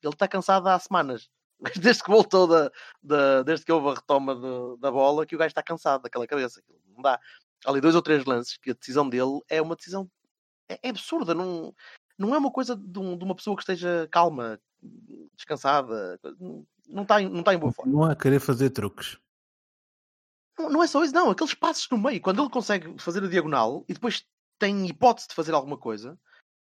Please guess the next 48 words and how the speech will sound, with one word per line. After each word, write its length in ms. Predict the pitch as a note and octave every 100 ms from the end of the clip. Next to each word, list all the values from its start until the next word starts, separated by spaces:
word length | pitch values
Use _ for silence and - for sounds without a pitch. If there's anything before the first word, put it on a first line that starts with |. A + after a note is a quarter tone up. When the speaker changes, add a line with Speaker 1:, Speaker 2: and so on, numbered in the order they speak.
| _ _ _ -
Speaker 1:
há 80 |
que... 140 | - - _ _ _
saem 240 | - E4 D4
passos 400 | - F4 - -
que 120 | -
tu 240 | - D#4 C4+
não 100 | C4
consegues 280 | B3 A#3+ C4
perceber 280 | - - C4+
o 20 |
que 80 | C4
é 20 |
que 80 | A#3+
ele 80 | A#3
quer 120 | A3
fazer. 280 | - G3 A3+
Portanto, 320 | - D#3 G3+ G3 A#3 - -
não 140 | F#3
me 60 | A3+
parece 240 | G3 F#3+
que 40 | -
seja 160 | E3+
um 60 | D3
tipo 160 | F3 -
que 20 | D#3+
esteja, 160 | C#3+ -
que 60 |
esteja 180 | - C#3+
em 40 |
boa 120 | C3 A#2
forma. 220 | F#2+ F#2 - - _ _
Noutras 400 | E3+ F3+ C4+ B3 -
circunstâncias, 640 | F3+ D#3 - C3 F3 A#3 - _ -
era 140 | C3
gajo 180 | C3 E3
para 80 | D#3+
ir 20 |
para 80 | C3
o 40 |
banco 180 | A#2 G2
já. 200 | G#2+ F2+ _
Só 120 | -
que 60 | -
tu 80 | F#3+
não 80 | G#3
tens 200 | A#3 G3
outro 200 | C#3+ G#2
Dias. 420 | G2+ - - -